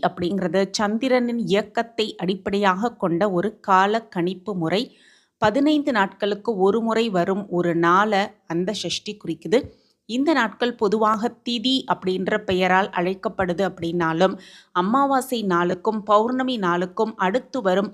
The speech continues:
ஆறாவது நாள் சஷ்டி அப்படின்னு சொல்லுவாங்க. அமாவாசையை அடுத்து வரும் சஷ்டியை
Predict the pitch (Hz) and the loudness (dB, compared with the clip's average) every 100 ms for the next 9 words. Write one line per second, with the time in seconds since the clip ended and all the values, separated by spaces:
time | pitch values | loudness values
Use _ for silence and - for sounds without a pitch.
0 | 185 196 240 247 233 214 185 175 196 175 | 2 4 4 0 0 -2 0 0 -2 -4
1 | - - 208 190 156 160 180 175 170 175 | -6 -6 -4 -4 -4 -6 -6 -6 -4 0
2 | 170 190 - - - _ 170 175 226 240 | 2 0 -2 -10 -20 _ -4 2 2 2
3 | 233 226 202 202 - 180 - - 247 185 | 0 -2 -2 -2 -2 -4 -4 -4 -2 0
4 | 190 202 - 170 - 208 196 | 0 -2 -4 -4 -4 -2 2